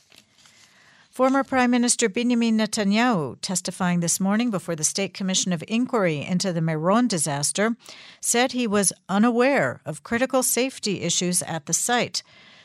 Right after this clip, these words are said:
Netanyahu said his role was merely to approve the designation of a responsible body, and as Prime Minister, I don't deal with such things. The commission is probing the decision-making process leading up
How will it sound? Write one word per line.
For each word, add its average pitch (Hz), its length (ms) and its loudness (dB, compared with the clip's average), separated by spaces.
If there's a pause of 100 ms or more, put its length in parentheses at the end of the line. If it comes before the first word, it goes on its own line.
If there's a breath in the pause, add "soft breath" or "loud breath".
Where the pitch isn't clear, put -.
(140 loud breath)
Netanyahu 147 540 -4
said 156 220 -2
his 202 260 -2
role 165 240 0
was 202 240 -2
merely 208 300 2
to 214 160 0
approve 233 420 -2
the 202 80 -2
designation 202 720 -2
of 220 100 0
a 208 80 -2
responsible 208 640 -2
body, 180 460 0 (280 loud breath)
and 139 260 -6
as 170 260 0 (140)
Prime 156 220 -2
Minister, 202 560 0 (260 loud breath)
I 254 80 2
don't 180 320 0
deal 240 240 2
with 175 100 -2
such - 300 -2
things. - 460 -6 (580 loud breath)
The 143 80 -12
commission 165 460 0
is 170 120 -2
probing 196 420 0
the 180 60 0
decision-making 175 800 0
process 180 560 0
leading 180 340 0
up 180 120 -4